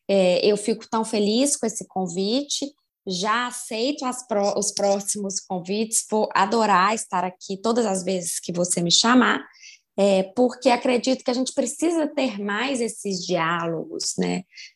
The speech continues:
A gente precisa esclarecer isso mais, é, para os donos de marcas, para, é, os líderes dentro de marketings e de departamentos de branding de empresas,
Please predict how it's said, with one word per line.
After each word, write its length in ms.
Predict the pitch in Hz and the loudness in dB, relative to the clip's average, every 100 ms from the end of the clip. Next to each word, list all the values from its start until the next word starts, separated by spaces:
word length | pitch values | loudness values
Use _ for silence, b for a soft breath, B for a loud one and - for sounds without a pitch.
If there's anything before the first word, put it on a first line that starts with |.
| - | -4
A 60 | |
gente 240 | 165 185 - | 2 4 4
precisa 400 | 202 196 254 254 | 4 6 8 8
esclarecer 920 | 254 - 226 220 208 - 208 220 233 | 6 4 6 6 2 2 4 6 6
isso 300 | 202 190 190 | 4 2 0
mais, 560 | 175 170 185 180 185 - b b _ _ | 0 0 0 0 -4 -10 b b _ _
é, 180 | 165 170 | -4 -4
para 320 | - 247 254 | 0 4 4
os 120 | 226 | 4
donos 340 | 185 196 190 180 | 4 6 6 4
de 120 | 175 | 2
marcas, 800 | 175 170 175 170 - - 165 - - | 2 2 0 -2 -6 -8 -6 -6 2
para, 520 | 233 240 233 202 B B B _ | 4 6 6 2 B B B _
é, 300 | 180 165 160 | -2 0 0
os 260 | 170 185 - | 0 0 0
líderes 680 | 175 196 196 180 175 175 - | 2 2 2 2 0 0 0
dentro 380 | 180 175 180 175 165 | 0 0 -2 -4 -4
de 160 | - | 0
marketings 1080 | 175 170 180 170 - 180 - - 175 170 - B _ | 2 4 4 2 -2 -4 -2 -2 -2 -6 -10 B _
e 60 | 175 | -2
de 100 | 165 | 2
departamentos 760 | 180 185 175 170 175 170 170 | 4 2 0 0 0 0 -2
de 160 | 156 165 | -4 -2
branding 500 | 160 175 180 175 170 | 0 2 2 0 -2
de 140 | 165 160 | -2 -4
empresas, 800 | 165 - 185 185 185 185 180 | -4 0 4 4 2 0 -2